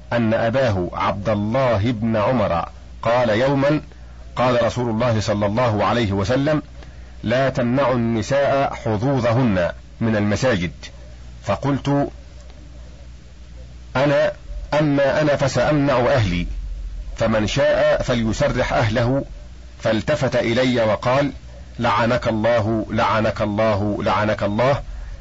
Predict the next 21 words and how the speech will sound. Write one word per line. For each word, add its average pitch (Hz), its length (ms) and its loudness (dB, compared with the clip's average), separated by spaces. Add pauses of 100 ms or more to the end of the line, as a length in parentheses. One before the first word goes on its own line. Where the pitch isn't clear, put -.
تسمعني 120 760 0
أقول 107 560 0 (540)
إن 117 180 2
رسول 113 360 2
الله 120 340 2
صلى 110 260 0
الله 113 380 2
عليه 117 260 2
وسلم 104 580 0
أمر 107 380 2 (340)
ألا 131 240 2
يمنعن، 120 640 2 (480)
وقام 113 440 2 (240)
مغضبا'". 92 540 0 (1500)
وذكر 156 340 2
عبد 151 200 0
الرزاق 127 680 -2 (640)
قال 151 240 2
حدثنا 127 560 0
معمر 135 480 2 (200)
عن 113 200 0